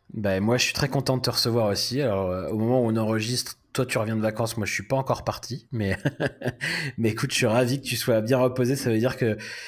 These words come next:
tu vas être très en forme pour cette discussion et parce que j'ai, j'ai, j'ai, j'avais vraiment très envie de te recevoir et qu'on puisse parler de CRISP, euh,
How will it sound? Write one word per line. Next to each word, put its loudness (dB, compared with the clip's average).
tu -2
vas 6
être -2
très 2
en 2
forme 2
pour -2
cette 0
discussion 0
et 2
parce -4
que -4
j'ai, -2
j'ai, -6
j'ai, -2
j'avais 0
vraiment 2
très 2
envie 0
de -14
te 0
recevoir 2
et 0
qu'on -2
puisse -10
parler 0
de -2
CRISP, -4
euh, -2